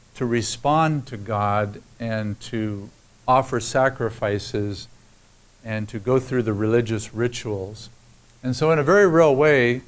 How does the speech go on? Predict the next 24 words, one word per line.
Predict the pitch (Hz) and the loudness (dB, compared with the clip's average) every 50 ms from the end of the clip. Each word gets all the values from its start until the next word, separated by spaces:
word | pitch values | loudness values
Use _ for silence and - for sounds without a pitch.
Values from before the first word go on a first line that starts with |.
| - - - - | -20 -20 -18 -18
the | 120 | -18
prophet | 110 - - 143 147 143 - 143 131 | -12 0 2 4 4 4 2 -2 -2
and | 127 123 | 0 0
the | 113 104 | -2 -4
priest | - - 135 131 123 - - | -4 -2 -2 -2 -2 -4 -4
have | 123 113 107 | -4 -4 -4
opposite | 120 120 110 117 117 - 113 101 - - 104 | -4 -2 -4 -4 -4 -6 -12 -8 -8 -8 -8
roles. | 98 107 127 147 139 98 92 95 - | -4 -2 0 0 0 -2 -4 -8 -14
The | - - | -16 -18
priest | - - - 131 131 131 127 - - - - _ - - - _ _ | -18 -6 -2 -2 -2 -2 -4 -8 -14 -20 -20 _ -20 -20 -20 _ _
is | - 113 | -10 -10
bringing, | 101 101 127 127 127 123 117 110 110 123 | -4 0 0 2 2 2 0 -2 -4 -4
a | 120 107 101 | -4 -6 -6
prophet | - - - 127 127 123 - 123 | -8 -2 0 0 0 0 0 -4
is | 113 101 | -6 -6
bringing | 95 110 117 113 113 107 | -4 -4 -4 -2 -2 -2
a | |
message | 98 101 107 110 107 - 110 98 - | -2 -2 -4 -4 -4 -4 -8 -8 -8
from | - - - 131 127 131 127 | -16 -6 -4 -2 -2 -2 -2
God, | 117 120 120 120 123 120 113 - - - - - - _ _ - - - | -2 0 0 0 0 -2 -4 -8 -16 -20 -20 -20 -20 _ _ -20 -20 -12
and | - 110 104 101 98 | -8 -6 -6 -6 -6
the | 98 95 - - - _ - | -6 -8 -10 -14 -20 _ -20
priest | - - - 165 185 175 135 117 110 110 107 - - - - - - - | -20 -6 -2 0 2 2 2 2 0 0 -4 -8 -12 -14 -18 -20 -18 -10
is | - 117 110 107 104 104 107 107 107 104 101 95 - - - - - - | -6 -2 0 2 2 2 2 0 -2 -4 -6 -8 -10 -14 -14 -16 -16 -16